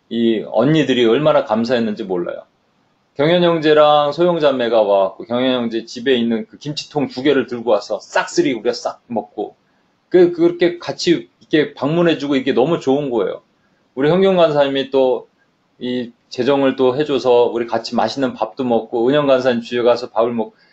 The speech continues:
여러분 이게 선교는요 같이 했으면 좋겠어요. 요번에 중간에 또 같이 합류하고 싶은데 못하신 분들도 있는 거 알고 있어요.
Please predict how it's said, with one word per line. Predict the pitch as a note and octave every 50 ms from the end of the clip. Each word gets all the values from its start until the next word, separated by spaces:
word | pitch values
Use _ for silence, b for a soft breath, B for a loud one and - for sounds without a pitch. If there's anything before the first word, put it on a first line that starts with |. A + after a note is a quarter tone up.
| b b -
여러분 | C#3 D#3 F3 E3+ D#3+
이게 | C#3 D3+ D3 E3+ F3 F3
선교는요 | F3 - A3+ A#3+ A#3 A3 G#3 E3+ C#3+ C#3 C3 C3+ B2+ G2 D#2+ - _ _ _
같이 | - - - - - - -
했으면 | F3 F3 F3 F3 D#3+ C3
좋겠어요. | - - - G#2 F#2 - - - - _ _ _ _ _ _ _ _ -
요번에 | B2+ C3 D3 E3+ E3 E3 E3 E3 D3+ C#3 B2+ A2 -
중간에 | - C3+ D3+ D#3+ E3 D#3+ D#3 D3+ D3+ D3 C#3+ C3+ C3 A2 - -
또 | - D3+ C#3 - -
같이 | - - A#2 - -
합류하고 | D3+ E3+ F#3 F#3 F3+ E3 D#3 D3 C#3+
싶은데 | - - - D3 C#3 C3 C3
못하신 | A#2 A#2 B2+ B2+ D3 C#3+ C#3+ D3+ C#3+
분들도 | C3 B2 A#2 A2+ A2 A2+ B2
있는 | G#2+ A#2 B2+ A#2+ A#2
거 | A2+
알고 | F#2+ F2+ G#2 A2 B2 B2
있어요. | G#2+ - - - - -